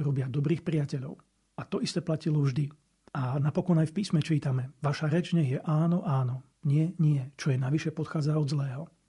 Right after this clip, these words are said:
A nájdeme aj iné výroky. "Keďže nie si ani horúci, ani studený, tak ťa vypľúvam z úst." Proste to je, to sú inými slovami povedané tie isté veci. A Jonáš Záborský, tu vidíme, že to Sväté písmo skutočne poznal, žil a bral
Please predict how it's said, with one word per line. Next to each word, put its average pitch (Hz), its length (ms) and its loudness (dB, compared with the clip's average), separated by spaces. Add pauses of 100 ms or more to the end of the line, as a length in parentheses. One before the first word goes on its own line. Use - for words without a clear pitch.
(200)
A - 80 -8
nájdeme 143 380 2
aj 175 80 4
iné 254 240 2
výroky. 143 560 2 (580)
"Keďže 147 300 2
nie 160 160 4
si - 160 -2
ani 160 160 6
horúci, 165 400 4
ani 139 100 6
studený, 165 640 4
tak 147 160 -6
ťa 135 160 0
vypľúvam 165 400 2
z 165 80 4
úst." 160 260 2 (540)
Proste 170 320 -2
to 196 100 4
je, 202 140 2
to - 80 -2
sú 208 160 -4
inými 208 320 4
slovami 180 240 4
povedané 165 400 4
tie 165 100 4
isté 160 220 2
veci. 143 340 2 (440)
A 151 80 0
Jonáš 190 240 4
Záborský, 160 560 2
tu 160 160 2
vidíme, 147 560 4
že 156 160 0
to - 80 -10
Sväté 160 240 -2
písmo 151 400 0
skutočne 165 800 -2
poznal, 135 560 0 (320)
žil 131 400 2 (160)
a 147 80 -4
bral 135 240 0